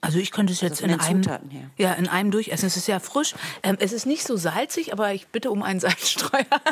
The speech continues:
Speaker 1: Nein, es ist sehr, es ist, es ist sehr lecker. Und ich hab eine Idee. Es riecht jetzt nicht so intensiv, also es ist schon so, so grün. Und ich bin sehr froh, dass wir in einem Podcast sind und nicht in einem Bildformat, weil ich hab jetzt wahrscheinlich überall <laughs> das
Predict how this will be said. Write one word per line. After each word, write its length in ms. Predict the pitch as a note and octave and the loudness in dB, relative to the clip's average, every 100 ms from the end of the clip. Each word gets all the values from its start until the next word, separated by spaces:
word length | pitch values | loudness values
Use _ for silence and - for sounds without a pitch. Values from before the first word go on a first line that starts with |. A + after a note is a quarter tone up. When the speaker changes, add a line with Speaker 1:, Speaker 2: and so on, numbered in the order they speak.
| - - - | -2 -8 -2
Speaker 1:
Nein, 220 | G3+ G3 - C4+ | 0 0 -2 2
es 140 | E4+ | 4
ist 140 | A4 | 6
sehr, 220 | G#4 G4 - | 6 6 6
es 180 | A#3 G#3+ | 2 2
ist, 140 | A#3+ - - - | -2 -4 -6 -4
es 160 | G3 | -2
ist 160 | G#3 - | 0 2
sehr 180 | G#3 F#3 | 2 4
lecker. 320 | E3+ E3+ F3+ - | 2 0 -4 0
Und 140 | G#3+ F#3+ | 2 2
ich 120 | F#3 | 2
hab 120 | F#3+ | 2
eine 260 | G3 F3+ - | 4 2 0
Idee. 400 | F3+ E3 F3+ F3 - - - - _ | -4 0 2 0 -4 -8 -10 -16 _
Es 160 | F#3 - | -6 0
riecht 200 | B3+ - | 0 0
jetzt 200 | G#3 - | -2 2
nicht 240 | G3+ - | 0 0
so 100 | - G3 | -2 0
intensiv, 600 | G3+ G3 E3 F#3 D#4 - | 2 4 2 2 -2 -4
also 140 | F3+ F3 | -2 -2
es 160 | E3+ | -2
ist 60 | - | 0
schon 360 | G3+ G#3 G3+ | 2 2 0
so, 300 | G3 F3 E3+ | 0 -2 -2
so 140 | E3 E3 | -2 -6
grün. 320 | - G3 A#3+ | -2 2 2
Und 80 | F3+ | 0
ich 80 | - | 2
bin 140 | F3 | 2
sehr 140 | F3 | 2
froh, 120 | F3+ F3 | 0 -4
dass 120 | D#3+ | -2
wir 60 | |
in 40 | D#3+ | -2
einem 80 | D#3 | -2
Podcast 440 | F#3 - E3+ D#3 | -4 -4 -6 -6
sind 160 | D#3+ D#3+ | -6 -6
und 100 | D#3 | -6
nicht 180 | E3+ F3+ | -4 -4
in 100 | D#3 | -4
einem 120 | C#3+ | 0
Bildformat, 720 | F3+ G#3 - D3 C#3 F3+ - | -2 -2 -6 -4 -2 -4 -4
weil 80 | D3 | -8
ich 100 | D#3 | -6
hab 100 | D3+ | -8
jetzt 140 | - | -4
wahrscheinlich 420 | D3+ E3 D#3 D#3 | -2 -2 -2 -4
überall 320 | - F#3 D3+ | 0 0 2
<laughs> 1040 | - - - - - - - - - - D#4+ | -2 -2 -4 -6 -8 -10 -12 -4 0 2 4
das 260 | G3+ - | 4 4